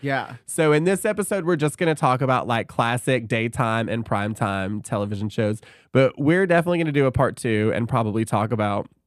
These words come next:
Speaker 2: like, the, all the Nickelodeon
Speaker 1: Yeah.
Speaker 2: game shows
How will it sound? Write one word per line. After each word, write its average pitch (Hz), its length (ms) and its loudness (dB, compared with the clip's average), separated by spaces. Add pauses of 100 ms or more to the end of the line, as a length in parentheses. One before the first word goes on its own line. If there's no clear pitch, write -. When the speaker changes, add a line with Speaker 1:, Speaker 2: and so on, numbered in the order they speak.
(360)
Speaker 2:
like, 135 280 -2
the, 123 120 2
all 127 180 2
the 131 100 2
Nickelodeon 117 960 0
Speaker 1:
Yeah. 123 180 -2
Speaker 2:
game 113 140 -2
shows 110 600 0